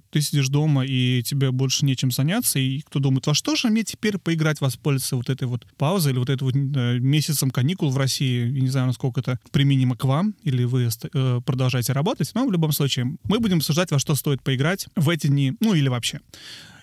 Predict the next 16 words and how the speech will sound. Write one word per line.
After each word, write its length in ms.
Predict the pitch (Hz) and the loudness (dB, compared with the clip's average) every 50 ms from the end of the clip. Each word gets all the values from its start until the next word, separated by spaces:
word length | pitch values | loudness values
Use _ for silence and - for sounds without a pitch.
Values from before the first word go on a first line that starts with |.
| _ _ _ | _ _ _
И 540 | - 180 190 208 208 208 202 202 196 190 - - _ _ _ - | -2 0 2 2 2 2 2 2 2 0 -2 -4 _ _ _ 0
мы 280 | 165 151 196 285 349 | 2 2 2 2 0
собираемся 540 | - - - 151 156 175 202 214 - - 160 | 0 0 0 2 2 2 2 0 0 0 0
выпуск 280 | 139 180 - - - - | 0 0 -2 -4 -6 -4
поделить, 280 | - 143 151 160 175 - | -4 -4 -2 -2 -2 -2
на 60 | 151 | -2
самом 220 | - - 160 151 | -2 0 0 0
деле, 200 | 147 147 143 143 | 0 0 2 2
на, 560 | 139 135 139 135 139 139 139 135 135 131 135 180 254 - | 2 2 2 2 2 2 2 2 2 0 0 -2 -2 -2
на 140 | 156 139 | 0 0
две 220 | 131 135 135 147 139 | 0 0 0 0 0
части, 320 | - 151 131 - - - | 0 0 0 0 0 0
на 60 | 135 | 0
два 120 | 127 143 143 | 0 0 0
больших 240 | 143 127 - 135 139 | 0 0 -2 -2 -2
блока. 360 | 139 135 127 - - - | -2 -2 -2 -2 -4 -8